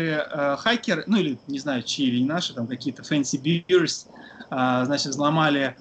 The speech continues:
базу данных вада, и оказалось, что спортсмены, ну, С Ш А чаще, чем остальные, обращались за разрешением на употребление препаратов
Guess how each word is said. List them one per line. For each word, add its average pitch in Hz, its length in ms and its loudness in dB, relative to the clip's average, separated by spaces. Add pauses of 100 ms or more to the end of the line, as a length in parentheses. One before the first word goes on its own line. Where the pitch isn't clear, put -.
базу 147 280 -2
данных 185 400 2
вада, 131 480 0 (320)
и 147 40 -4
оказалось, 151 560 2
что 147 520 -2 (440)
спортсмены, 139 960 0
ну, 147 160 -4
С - 100 -8
Ш - 180 2 (220)
А 196 100 -4
чаще, 175 360 2
чем 147 220 -4
остальные, 160 680 0 (580)
обращались 151 760 0
за 135 500 -2 (1160)
разрешением 147 880 2
на 139 140 -6
употребление 151 680 2
препаратов 151 680 -2